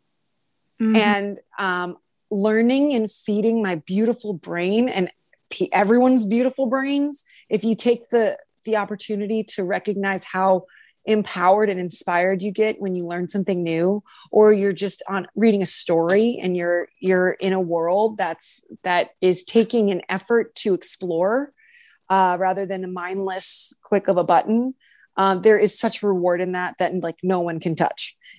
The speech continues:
Speaker 2: And I love learning new words, and I love, um, just in-, expanding my expression. Um, so,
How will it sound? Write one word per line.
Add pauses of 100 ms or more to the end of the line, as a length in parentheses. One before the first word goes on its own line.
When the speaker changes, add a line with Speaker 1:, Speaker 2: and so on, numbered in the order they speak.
(100)
Speaker 2:
And
I
love
learning
new
words,
and
I
love, (260)
um, (100)
just
in-, (760)
expanding
my
expression. (400)
Um,
so,